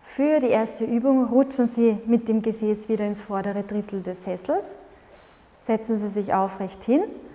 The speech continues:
und bringen beide Hände auf Ihre Schultergelenke überkreuzt. Die rechte Hand greift auf die linke Schulter, die linke Hand auf die rechte Schulter. Und jetzt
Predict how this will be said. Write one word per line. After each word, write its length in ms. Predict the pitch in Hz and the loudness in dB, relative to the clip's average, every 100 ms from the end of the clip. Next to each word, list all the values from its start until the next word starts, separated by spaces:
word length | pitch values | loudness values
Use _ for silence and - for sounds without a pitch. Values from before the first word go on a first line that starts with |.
| - - | -12 -2
und 180 | 302 | 2
bringen 300 | 262 247 233 | 4 6 6
beide 340 | 214 196 220 226 | 6 6 8 8
Hände 520 | 214 214 226 233 190 | 6 6 6 8 6
auf 140 | 202 | 4
Ihre 200 | 226 214 | 2 2
Schultergelenke 920 | 208 214 202 208 - 196 190 185 190 190 | 0 -2 -2 -2 -2 0 0 0 -2 -2
überkreuzt. 840 | 226 254 - 175 180 175 - - - | 0 0 0 0 0 -2 -12 -14 -4
Die 40 | |
rechte 380 | 214 214 214 214 | 2 2 2 -2
Hand 240 | 202 196 190 | 0 0 -2
greift 300 | 185 185 - | -4 -2 -6
auf 160 | 180 | -8
die 120 | - | -6
linke 300 | 190 294 294 | 4 4 4
Schulter, 380 | 277 262 262 254 | 0 2 2 2
die 120 | 247 | 2
linke 360 | 208 214 202 202 | 2 2 0 -2
Hand 160 | 190 180 | -2 -4
auf 120 | 180 | -6
die 100 | 208 | -6
rechte 340 | 175 170 - | -6 -6 -10
Schulter. 480 | 190 196 185 - - - - - - - - | -12 -10 -10 -10 -14 -14 -20 -20 -20 -20 2
Und 100 | 311 | 6
jetzt 400 | 285 294 - - | 6 4 -2 -12